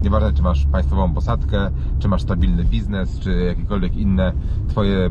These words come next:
przekonania, że wszystko jest dobrze. Po prostu spłać i żyj bez długów. Życie bez długów jest cudowne. E,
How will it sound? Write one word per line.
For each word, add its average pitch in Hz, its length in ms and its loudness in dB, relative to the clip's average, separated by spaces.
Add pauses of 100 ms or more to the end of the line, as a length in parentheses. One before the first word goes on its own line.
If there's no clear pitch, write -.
przekonania, 101 540 0
że 85 120 -2
wszystko 90 420 0
jest 151 180 0
dobrze. 131 400 0 (420)
Po 104 80 0
prostu 139 380 0
spłać - 520 -2
i 107 100 0
żyj 139 180 0
bez 123 200 0
długów. 87 320 -2 (460)
Życie - 200 0
bez 139 120 0
długów 135 260 0
jest - 180 2
cudowne. 123 480 0 (560)
E, 95 640 0